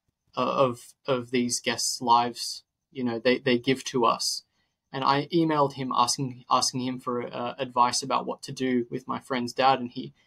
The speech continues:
emailed me back straight away and said, "Here's what you need to do for six weeks. Let me know how it goes." Um,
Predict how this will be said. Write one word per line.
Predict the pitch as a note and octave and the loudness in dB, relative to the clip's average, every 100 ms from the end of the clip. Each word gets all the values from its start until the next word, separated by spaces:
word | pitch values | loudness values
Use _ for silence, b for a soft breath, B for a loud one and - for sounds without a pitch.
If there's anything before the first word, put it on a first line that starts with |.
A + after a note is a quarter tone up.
| _ D3+ | _ -2
emailed | D3+ C#3+ C3 | 2 4 2
me | B2+ | 0
back | B2 A#2+ - | -4 -4 -4
straight | - - C#3 C#3+ | -6 0 4 6
away | C3+ B2 B2 | 6 4 0
and | A#2 A2+ | -2 -2
said, | - B2 A#2+ A#2+ _ _ _ | -2 0 -2 -6 _ _ _
"Here's | - D#3 C#3+ | 2 4 4
what | C3+ | 0
you | C#3 | -2
need | C3 B2+ | -2 -4
to | B2+ | -4
do | B2+ | -2
for | A#2 - | -2 -2
six | - B2+ - | -2 -2 -2
weeks. | B2 A#2+ A#2+ - - - _ _ _ _ _ | 2 2 0 -2 -2 -6 _ _ _ _ _
Let | B2+ | -2
me | C3 | 0
know | B2 | 0
how | A#2+ A#2 - | 2 2 2
it | A2+ | 0
goes." | A2+ A2 - - - _ _ _ _ | 0 0 -2 -6 -8 _ _ _ _
Um, | - A#2+ A#2 A#2 | 0 2 0 -4